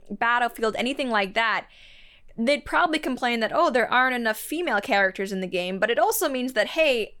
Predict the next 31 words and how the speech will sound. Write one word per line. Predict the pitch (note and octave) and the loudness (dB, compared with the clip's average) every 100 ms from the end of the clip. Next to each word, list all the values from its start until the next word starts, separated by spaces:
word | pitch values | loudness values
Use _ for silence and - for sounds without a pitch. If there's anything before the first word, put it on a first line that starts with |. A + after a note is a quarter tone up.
| - | -20
you're | - A#3+ | -4 -2
not | A#3+ D#4 - - | 0 0 -2 -14
killing | - F4+ D#4+ G#3 | -4 0 2 2
any | G3 | -2
female | G3+ - G3 F3+ | -4 -4 0 0
characters | F3+ - F#3+ G3 G3+ G3 | -2 -2 -2 -2 -4 -6
in | G3 | -4
the | G3 | -4
game. | F#3 F#3 | -4 -4
So | G3 A3+ | 0 0
it's | A#3 | 0
this | C4+ C4+ | -4 -4
weird | B3 B3 E4 E4+ D4+ - - - | -6 -2 0 -2 -4 -14 -18 -16
push | - D#4+ F4 - - | -2 0 0 -2 -4
and | A3+ A3 G#3+ | -4 -6 -4
pull | - C#4+ C4 | 2 4 4
between | G#3+ - A3 A3 G#3 | 0 -6 -4 -2 0
wanting | G#3 A3 D#4+ F4+ | 0 0 0 -4
to | F4 B3+ | -4 -4
involve | A3+ G#3+ G3+ G3 G#3 | -2 2 4 2 2
more | G3 A3 A3 | -2 2 0
female | - A3 G#3 F#3+ | -2 -4 0 -2
characters | F#3+ G3+ G#3 G3 G3 | 0 2 2 2 -2
in | F#3+ F#3+ | -2 -6
the | |
game, | F#3 D4+ B3+ | 0 0 2
but | G#3+ | 0
also | A3 - A3 | -2 -2 -4
recognizing | C#4 F4 D4 A#3+ A3+ A3+ | -4 -4 -2 -2 -2 -4
that, | G#3 | -6
hey, | - D#4 - | 0 0 0